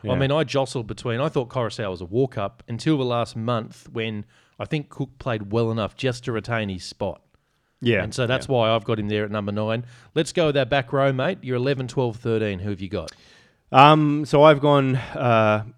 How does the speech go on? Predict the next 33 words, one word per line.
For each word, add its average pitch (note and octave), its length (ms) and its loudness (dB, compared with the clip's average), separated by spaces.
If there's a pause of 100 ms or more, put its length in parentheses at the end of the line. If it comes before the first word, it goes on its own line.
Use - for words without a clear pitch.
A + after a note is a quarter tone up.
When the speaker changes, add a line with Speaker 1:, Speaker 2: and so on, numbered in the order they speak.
Speaker 2:
Cordner, C3 720 2
uh, A2 200 -4
Angus A#2+ 320 -2
Crichton, G#2+ 360 0
and F#2+ 120 -2
Isaiah, F#2 420 -2
Isaiah F#2+ 360 -2
Yeo F2+ 180 -2
as F2 120 -8
my E2+ 120 -10
thirteen. F2+ 400 -12 (140)
Speaker 1:
Yeah, B2+ 180 -12
interesting. A#2 600 -10
I'm, B2 160 -6
I'm C#3 140 -6
similar. D#3 400 -4
I've C#3 100 -6
got B2+ 180 -10
Cordner, D#3 420 -2
Crichton, B2+ 580 -4
and B2 260 -6
Jake B2 300 -6
Trbojevic, A#2+ 680 -2
Speaker 2:
Yeah. G2 100 -4 (680)
Speaker 1:
uh, G2 240 -6
more B2 180 -2
for A#2 160 -8
incumbency A2 640 -6
rather G2 300 -2
than F#2 160 -6
form. B2+ 400 -8
I F#2+ 60 -6
think - 200 -10